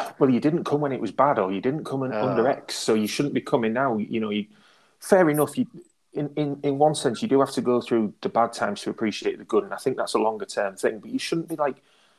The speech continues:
Speaker 1: asking for a required number of fan points before somebody can have an interest. It's like the club would never grow.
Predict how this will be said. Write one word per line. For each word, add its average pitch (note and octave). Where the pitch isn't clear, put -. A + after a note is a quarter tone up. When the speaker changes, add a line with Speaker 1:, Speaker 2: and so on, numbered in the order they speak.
Speaker 1:
asking -
for B2+
a A2+
required A2+
number A2+
of G2+
fan A#2+
points G2+
before G2+
somebody G2+
can G#2
have G#2
an G2+
interest. G#2+
It's -
like -
the C3+
club E3+
would E3+
never C#3+
grow. C3+